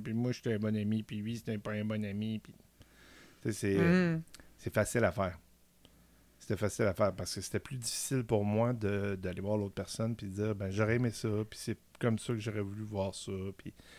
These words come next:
Speaker 1: puis même des fois, on a
Speaker 2: Puis
Speaker 1: pas, on
Speaker 2: qu'est-ce que, excuse-moi, je, je, je, je
Speaker 1: Je te pardonne.
Speaker 2: <laughs> Merci. Je te coupe, mais c'est parce que c'est justement ça.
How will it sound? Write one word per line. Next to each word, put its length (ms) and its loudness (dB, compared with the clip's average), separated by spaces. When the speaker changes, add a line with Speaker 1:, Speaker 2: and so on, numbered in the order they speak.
Speaker 1:
puis 120 -4
même 180 6
des 100 4
fois, 160 0
on 80 4
a 40 0
Speaker 2:
Puis 100 -2
Speaker 1:
pas, 80 2
on 20 0
Speaker 2:
qu'est-ce 400 8
que, 360 10
excuse-moi, 640 2
je, 240 4
je, 280 2
je, 300 2
je 280 -6
Speaker 1:
Je 80 -10
te 100 6
pardonne. 440 4
Speaker 2:
<laughs> 840 8
Merci. 420 12
Je 120 10
te 240 12
coupe, 240 12
mais 100 12
c'est 80 10
parce 120 12
que 60 4
c'est 100 12
justement 500 12
ça. 220 12